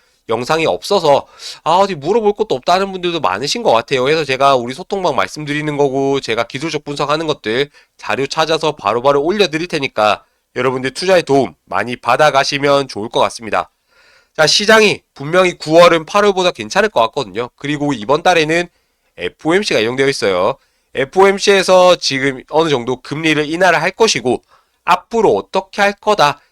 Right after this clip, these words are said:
약간 가이드를 주겠죠. 그러면서부터 시장이 많이 움직일 거예요. 그 전까지 힘 뺄 필요 없습니다. 분명한 건 구월 시장은 더 좋아질 거고 올라갈 거다라는 거. 알고랜드도 저는 그렇게 갈 거다. 믿어 의심치 않습니다.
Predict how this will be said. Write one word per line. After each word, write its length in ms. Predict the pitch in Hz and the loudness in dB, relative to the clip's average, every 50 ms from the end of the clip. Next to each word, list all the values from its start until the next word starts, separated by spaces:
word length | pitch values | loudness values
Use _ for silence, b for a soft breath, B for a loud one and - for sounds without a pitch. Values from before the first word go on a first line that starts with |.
| b _ - | b _ -6
약간 280 | 120 120 - 160 160 156 | -6 -2 0 0 -2 -2
가이드를 600 | - - - 120 123 156 196 185 185 202 185 147 | -6 -6 0 2 2 2 2 0 -4 -4 -4 -4
주겠죠. 440 | - - 104 113 117 - 92 80 - _ _ _ _ _ _ _ | -8 -6 -6 -6 -6 -6 -8 -12 -14 _ _ _ _ _ _ _
그러면서부터 960 | _ - - 165 196 214 220 220 202 190 175 180 190 190 214 208 196 196 - 190 | _ -6 -2 4 6 8 8 8 8 6 4 4 4 4 2 2 2 0 -2 -2
시장이 380 | 165 - 165 160 170 170 175 160 | -4 -2 0 2 0 2 2 0
많이 220 | 117 104 120 127 | 0 0 0 -2
움직일 400 | 110 107 117 123 147 160 147 - | -6 -8 -8 -6 -6 -6 -6 -4
거예요. 180 | - 101 92 - | -4 -6 -6 -6
그 160 | - - 139 | -6 -6 -2
전까지 320 | 131 170 156 - 175 160 | 0 0 2 2 0 0
힘 120 | - 190 190 | -4 -2 -2
뺄 100 | 208 - | -2 -2
필요 180 | - 156 156 | 0 0 -2
없습니다. 560 | 90 - - 175 170 143 113 104 107 117 117 - _ _ _ _ _ | -2 -2 -6 -8 -2 0 2 4 4 4 2 -2 _ _ _ _ _
분명한 400 | _ - 143 151 170 180 185 175 | _ -10 -2 2 4 4 4 4
건 100 | 170 165 | 2 -2
구월 240 | - - - 165 165 | -2 -2 0 0 0
시장은 380 | 151 - 147 156 156 165 151 - | 0 0 2 2 2 2 0 -2
더 160 | 113 104 104 | -6 -6 0
좋아질 340 | 131 160 170 170 - 117 104 | 4 4 4 4 2 -4 -6
거고 400 | - 127 127 139 175 190 190 b b b b b _ | -4 -4 2 4 4 4 4 b b b b b _
올라갈 520 | - 139 156 160 160 139 - - 98 98 | -4 -2 0 2 2 0 0 -4 -8 -8
거다라는 580 | - - 151 156 147 143 131 120 107 107 123 117 | -4 -2 0 2 4 4 4 4 2 0 -2 -4
거. 160 | 107 101 92 101 | -4 -4 -4 -2
알고랜드도 600 | 120 131 147 143 160 156 160 156 151 151 131 127 | -4 -4 -2 -2 -2 -2 -2 -2 -4 -6 -8 -6
저는 320 | 113 113 113 131 156 160 156 - _ _ _ _ _ | -6 -6 -4 -4 -4 -4 -6 -10 _ _ _ _ _
그렇게 300 | _ 127 131 139 - - - | _ -6 -6 -6 -8 -12 -12
갈 180 | - 101 95 | -10 -10 -10
거다. 480 | - - 143 151 143 151 151 135 - _ _ _ _ _ _ _ _ - | -4 0 0 4 6 6 4 4 2 _ _ _ _ _ _ _ _ -12
믿어 220 | 117 131 147 143 | -6 -2 0 0
의심치 300 | 123 120 - 170 165 - | 0 -2 -4 -6 -6 -6
않습니다. 520 | 113 85 87 - 131 120 104 107 98 90 | -6 -6 -6 -10 -12 -4 -2 0 0 -2